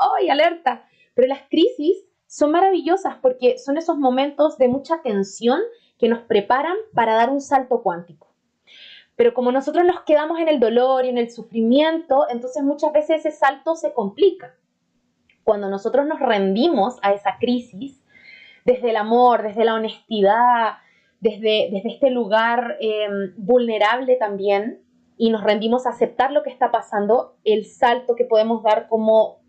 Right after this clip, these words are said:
como pareja también puede ser espectacular. Ahora, para nosotras como mujeres, para mí como mujer, pues sigue siendo un desafío, o sea, si antes en la pareja ya era un desafío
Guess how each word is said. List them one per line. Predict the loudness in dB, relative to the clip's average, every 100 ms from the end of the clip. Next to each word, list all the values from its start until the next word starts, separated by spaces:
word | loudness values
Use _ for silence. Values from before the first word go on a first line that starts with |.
| _
como | -4 -2 0
pareja | 0 0 0 -2 -2
también | -4 -4 -4 0
puede | 0 0
ser | -4
espectacular. | -6 -10 -16 -6 -6 0 0 0 -6 _ _ -20 -20 -14 -2
Ahora, | 0 2
para | 0 -2 -4 -6
nosotras | -4 -4 0 0 0 -4
como | -4 0 0
mujeres, | 0 2 2 2 -4 -8
para | -2 0 0
mí | 0 0 0 0
como | 0
mujer, | 0 -4 -2 0 0 -4 _ _ _ _
pues | -14 -8
sigue | -2 0 0
siendo | 0 2 4
un | 4
desafío, | 2 0 -8 -4 2 4 4
o | 0
sea, | -2 0 0 -2 _ _ _ _ -20
si | -2 2 2
antes | 2 -2 0 2 2 0 -2
en | 2 4
la | 2
pareja | 2 2 2 0 -2 0 -2 -8
ya | -2 2 4 4 2
era | 2 2
un | 2 2
desafío | 0 -4 -12 -2 2 2